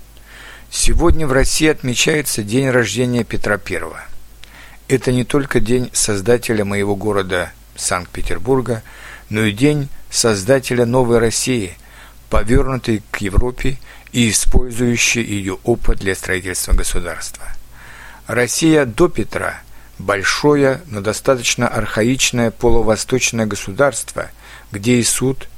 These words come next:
и парламент, и местная власть — всё было в зачаточном состоянии, и всё зависело от одного человека, царя. Нельзя сказать, что Россия после Петра — страна с европейскими законами,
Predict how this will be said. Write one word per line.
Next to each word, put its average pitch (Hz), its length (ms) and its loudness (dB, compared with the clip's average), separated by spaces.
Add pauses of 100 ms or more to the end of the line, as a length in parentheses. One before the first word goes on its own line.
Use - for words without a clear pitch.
(100)
и 151 80 2
парламент, 98 800 -2 (120)
и 107 100 -6
местная 113 480 0
власть — 123 420 0 (380)
всё - 240 2
было 143 240 2
в 101 100 -6
зачаточном 127 760 0
состоянии, 131 880 0 (300)
и 107 120 -2
всё 139 220 4
зависело 120 520 2
от 110 100 0
одного 110 320 0
человека, 110 540 0
царя. 90 440 -2 (920)
Нельзя 127 400 2
сказать, 147 420 0
что - 120 2
Россия 131 340 0
после 131 340 0
Петра — 147 500 0 (220)
страна 120 480 0
с - 120 -6
европейскими 117 760 0
законами, 131 640 -2